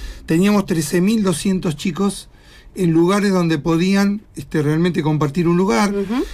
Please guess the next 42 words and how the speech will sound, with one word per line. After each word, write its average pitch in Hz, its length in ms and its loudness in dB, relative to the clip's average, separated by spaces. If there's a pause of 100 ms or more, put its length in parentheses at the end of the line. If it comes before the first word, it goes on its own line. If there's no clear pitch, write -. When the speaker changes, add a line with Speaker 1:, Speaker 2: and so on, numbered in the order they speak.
(120)
Speaker 1:
Eh, 160 340 2 (540)
hoy 196 680 0
hay, 180 340 0
hay 180 160 0
problemas 196 540 2
para, 143 600 -2 (100)
para 165 140 -2
la 147 60 0
subsistencia 156 680 0
de 151 80 2
los 143 120 -2
clubes 170 260 2
de 180 80 2
barrio, 202 280 2
entonces 160 380 -2
a 160 60 2
veces 190 440 0 (440)
la 165 100 0
sociedad 160 360 0
de 170 120 2
fomento, 180 500 0
los 143 120 0
mismos 160 320 0
clubes, 175 600 0 (400)
este, 156 260 -4
generan 196 440 2
esa 180 280 -2
cosa 190 320 -2
de 165 80 0
los 147 160 0
talleres 180 380 -2
para 147 180 -2
que 143 80 -2
los 135 100 -2
chicos 156 260 -2
puedan 160 240 0
ir 151 100 0
a 151 40 2
hacer, 147 220 0
Speaker 2:
Ujú. 208 300 -2 (220)
Speaker 1:
este, 147 360 -6
cultura. 208 600 0